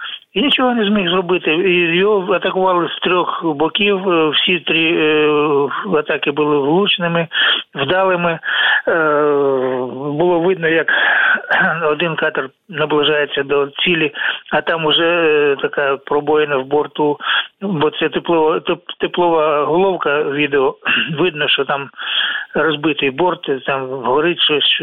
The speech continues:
всередині. Ну, тобто так, це, це таке діло. Значить, тепер що таке, що це за катер такий? Це,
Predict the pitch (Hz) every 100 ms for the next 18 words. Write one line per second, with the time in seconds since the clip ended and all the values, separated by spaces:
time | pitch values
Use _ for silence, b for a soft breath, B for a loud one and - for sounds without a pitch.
0 | 139 - - 143 139 135 139 165 165 247
1 | 254 202 160 240 190 202 175 175 175 175
2 | - - 175 170 - 170 170 151 139 123
3 | 107 B B B B B - 185 185 165
4 | 214 233 247 226 202 208 208 208 202 190
5 | 196 180 143 131 120 135 - 139 139 208
6 | 233